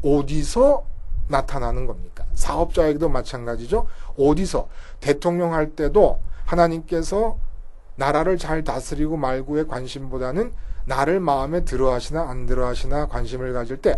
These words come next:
어디서 도대체 하나님께서 나를 마음에 드신다고 얘기를 하는 겁니까? 십자가뿐이라는 거예요. 십자가에서만 하나님은 나를 마음에 들어 하신다는 말씀을 하시는 겁니다.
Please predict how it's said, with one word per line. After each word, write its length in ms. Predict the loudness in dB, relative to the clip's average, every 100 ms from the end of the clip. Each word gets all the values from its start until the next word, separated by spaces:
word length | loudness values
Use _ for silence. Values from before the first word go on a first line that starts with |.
| 4
어디서 680 | 6 6 2 -4 0 2 2
도대체 600 | 4 2 2 2 2 2 -2 -2
하나님께서 920 | 0 0 0 0 0 0 2 0 0
나를 260 | 0 0 0
마음에 320 | 0 -2 -2
드신다고 540 | -4 -4 2 6 6 6
얘기를 340 | 0 -2 -4
하는 300 | -4 -4 -2
겁니까? 420 | -2 -2 0 0 2 0 0
십자가뿐이라는 960 | -6 -4 -4 -2 -2 -2 0 0 0 2
거예요. 140 | 2 0 -2 0 0 0 0 2
십자가에서만 1300 | 2 0 -2 2 4 4 4 4 4 2 2 2 2
하나님은 680 | 2 2 2 2 2 2 0 -4 -6 -8 -6
나를 360 | -2 0 2 0
마음에 440 | 0 0 0 0
들어 280 | -2 2 4
하신다는 640 | 4 0 -4 -4 -2 -4
말씀을 440 | -4 -4 -4 -4 -4
하시는 360 | -4 -4 -4
겁니다. 300 | -4 -4 0